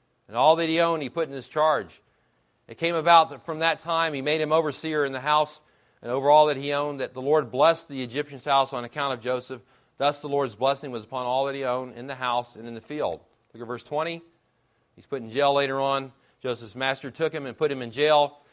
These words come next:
the place where the king's prisoners were confined, and he was put there in jail. <clears throat> But the Lord was with Joseph and extended kindness to him and gave him favor in the sight of the chief jailer.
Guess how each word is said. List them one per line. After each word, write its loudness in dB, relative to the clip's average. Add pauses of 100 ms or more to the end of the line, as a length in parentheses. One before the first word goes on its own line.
(120)
the -12
place 0
where -8
the -6
king's -8
prisoners -4
were -12 (140)
confined, -4
and -8
he -8
was -12
put -8
there -4
in -8
jail. 0 (380)
<clears throat> -2
But 6 (560)
the -6
Lord 6
was -2
with 2
Joseph -4 (640)
and -12
extended -6
kindness -2
to -12
him -10 (460)
and -10
gave 2
him -10
favor 0
in -4
the -6
sight 2
of 0
the -8
chief -6
jailer. -4